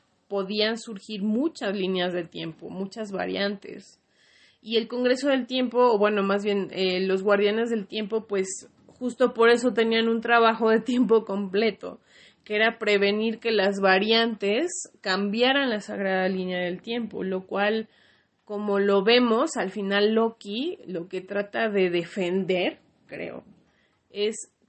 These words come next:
que el universo tiene siempre miles de variantes, ¿no? Y que siempre hay miles de posibilidades, y que si algo dice la física cuántica, es que realmente, pues,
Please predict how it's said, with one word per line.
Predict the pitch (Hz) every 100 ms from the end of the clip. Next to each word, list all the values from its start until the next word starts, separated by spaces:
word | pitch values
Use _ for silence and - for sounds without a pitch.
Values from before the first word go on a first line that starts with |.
| _
que | 226
el | 226
universo | 220 220 220 285 - 370
tiene | - 320 320
siempre | 302 311 294 302 294
miles | 277 302 294 277
de | 254
variantes, | 240 254 302 349 294 - -
¿no? | 180 175 220
Y | 247 202
que | - 190
siempre | 190 220 226 240
hay | 240
miles | 233 233 220 220
de | 214
posibilidades, | 196 - - 175 160 160 175 220 185 -
y | - 190
que | 196
si | 190 202 190
algo | 220 262 294
dice | 247 226 247
la | 196
física | 175 180 - 202 165 151
cuántica, | - 190 185 190 175 - 175 311 - _ _ _ _ _
es | 202 202 -
que | 220 214 214 214 - _ _
realmente, | 175 196 202 214 202 196 202
pues, | - 160